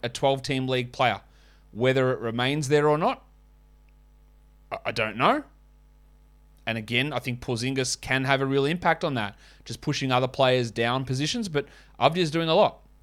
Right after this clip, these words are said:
Bruce Brown up seventeen percent. I'm hoping that was just people streaming him in for today. He is not a twelve team league long-term option. Neto up fifteen percent. They dicked us. They dicked us, the Wizards. We'll talk about it later. They dicked us. I reckon he can move on from Neto.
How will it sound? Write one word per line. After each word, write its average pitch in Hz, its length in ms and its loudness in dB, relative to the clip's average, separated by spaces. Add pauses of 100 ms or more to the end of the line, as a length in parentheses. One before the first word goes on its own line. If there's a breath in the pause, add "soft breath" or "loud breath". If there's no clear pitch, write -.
(800)
Bruce 156 300 -2
Brown 190 280 2
up 185 100 4
seventeen 185 460 0
percent. 196 320 -2
I'm 139 120 -6
hoping 175 340 0
that 156 100 0
was 139 140 -6
just 139 180 -10
people 135 260 -8
streaming 131 460 -2
him 123 140 -2
in 127 100 -2
for 123 100 -6
today. 127 320 -2 (300 loud breath)
He 135 220 0
is 110 160 -4
not 127 320 0 (180)
a - 60 -6
twelve 123 240 -2
team 120 180 -2
league 120 180 -4
long-term 117 360 -2
option. 220 360 -6 (380 soft breath)
Neto 185 380 2
up 180 140 4
fifteen 180 360 -4
percent. 214 380 0 (160)
They 151 160 4
dicked 185 280 4
us. 180 300 0 (140)
They 180 160 8
dicked 202 340 4
us, 190 140 2
the 190 100 -2
Wizards. 180 320 0
We'll 170 80 -4
talk 185 180 -2
about 180 180 4
it 165 100 -8
later. 165 240 2 (240 loud breath)
They 160 140 6
dicked 160 260 2
us. 147 200 -2 (120)
I 127 60 4
reckon 143 200 2
he 147 80 2
can 143 120 0
move 139 140 2
on 143 120 0
from 135 160 -8
Neto. 135 320 2